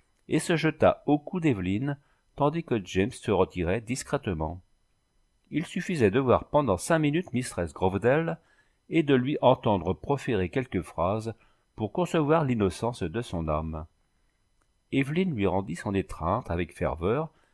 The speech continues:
et l'embrassa tendrement. Mais elle comprit vite qu'il était impossible de lui faire la moindre confidence. « Chérie », cria mistress Grovedale d'une voix haletante, «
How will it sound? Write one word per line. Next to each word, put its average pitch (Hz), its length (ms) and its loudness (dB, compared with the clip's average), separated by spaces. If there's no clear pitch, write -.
et 170 100 0
l'embrassa 151 520 4
tendrement. 98 760 0
Mais 151 140 0
elle 156 160 2
comprit 104 360 -2
vite 165 280 -4
qu'il 175 160 -4
était 180 280 0
impossible 131 460 -2
de 104 100 -4
lui 90 120 -4
faire 131 240 -4
la 87 120 4
moindre 92 360 0
confidence. « 87 840 -4
Chérie », 98 540 0
cria 95 280 2
mistress 92 400 0
Grovedale 90 600 -2
d'une 90 160 -4
voix 90 300 2
haletante, « 98 540 0